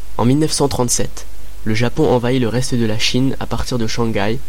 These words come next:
sans toutefois déclarer officiellement la guerre. Partie un deux, la dégradation des relations entre Tokyo et Washington. Les conquêtes nippones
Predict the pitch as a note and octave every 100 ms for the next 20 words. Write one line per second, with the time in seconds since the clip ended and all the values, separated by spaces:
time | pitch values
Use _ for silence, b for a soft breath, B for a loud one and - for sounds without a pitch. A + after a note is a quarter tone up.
0 | B B B B - - D3 C3+ - C#3+
1 | C3 B2 B2+ A#2+ A#2+ - - G#2+ A#2 A2+
2 | G2+ - - - - - - - - -
3 | - - C#3+ - - B2+ - C3+ C#3+ C#3
4 | A2+ G#2+ - - - - - - A#2 B2+
5 | C3+ D#3 D3+ C#3 - D#3+ D3 A2+ B2+ C3
6 | C3 - A#2 A#2+ - A#2 - A2 C3 C3
7 | - B2 E2+ - A#2 B2+ C3 C#3 A#2+ F#2+
8 | D2+ - - - - - - - - -
9 | - - - - - - - - - -
10 | B2 D3 C#3+ F#3 D3+ C#3 C3+ C#3